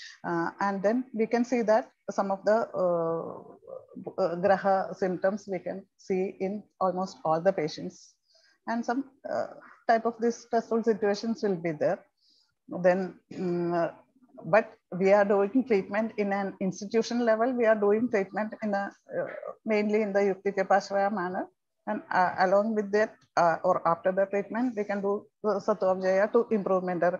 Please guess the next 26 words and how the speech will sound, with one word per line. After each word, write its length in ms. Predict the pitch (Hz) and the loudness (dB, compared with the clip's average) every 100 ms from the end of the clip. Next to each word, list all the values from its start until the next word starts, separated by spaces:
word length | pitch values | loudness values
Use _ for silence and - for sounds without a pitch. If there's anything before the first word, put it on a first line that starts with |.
| - | -8
their 320 | 160 175 180 | -6 2 2
mental 360 | 170 175 165 156 - | 2 0 0 -2 -2
health. 140 | 143 - _ _ _ - - | -8 -10 _ _ _ -20 -6
And, 260 | 190 180 160 | -2 0 2
uh, 140 | 156 - - 165 | 2 2 -4 -4
mm, 400 | 165 151 139 185 | -2 0 -2 0
sir 160 | 185 | 2
was 180 | 208 220 | 4 2
telling 280 | 233 233 262 | 2 4 6
that 200 | 240 285 - | 4 2 -2
it 200 | 214 208 | -2 0
is, 320 | 214 - - - | -2 -4 -10 -2
uh, 120 | 185 | 0
misunderstood, 720 | 180 185 214 202 220 - 233 220 190 - - - | 2 2 2 2 2 2 2 0 -10 -10 -8 2
like, 320 | 190 190 190 208 | 4 4 0 0
uh, 160 | 185 | 2
demonology, 720 | 175 185 180 175 170 160 180 - - | 4 4 4 2 2 2 0 -2 -12
<laughs> 160 | - - | -10 0
like 180 | 165 143 | 0 0
that. 140 | 143 - _ _ - - - _ _ _ _ _ _ _ _ _ _ _ _ | -6 -6 _ _ -20 -20 -20 _ _ _ _ _ _ _ _ _ _ _ _
Ah, 100 | 185 | 0
sir 220 | 175 190 165 | 4 4 4
came. 260 | 165 117 - _ _ _ | 0 0 -8 _ _ _
Yes, 200 | 160 151 | -10 -8
sir, 120 | - 151 | -4 -4
welcome. 340 | 135 - 143 | -4 -4 -6